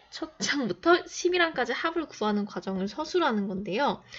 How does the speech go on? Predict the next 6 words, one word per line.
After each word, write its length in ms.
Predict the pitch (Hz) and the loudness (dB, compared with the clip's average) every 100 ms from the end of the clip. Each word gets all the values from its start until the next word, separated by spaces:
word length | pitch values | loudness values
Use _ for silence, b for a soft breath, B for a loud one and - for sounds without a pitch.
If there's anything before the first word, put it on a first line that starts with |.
| B B B B B _ | B B B B B _
자, 360 | - 202 196 202 | -4 -2 -2 -4
등차수열의 960 | - 240 233 359 359 370 339 254 233 226 | -4 -2 0 2 4 2 2 2 2 0
공식이 460 | 247 247 285 370 | -4 -2 0 0
있습니다. 640 | 226 - 208 202 202 - _ _ _ _ _ _ _ _ B B B - | -2 -4 -6 -4 -8 -12 _ _ _ _ _ _ _ _ B B B -10
등차수열의 640 | 254 247 349 349 320 247 | -6 2 2 6 6 6
공식은 640 | 214 180 208 233 240 175 | 4 -2 -2 0 0 -2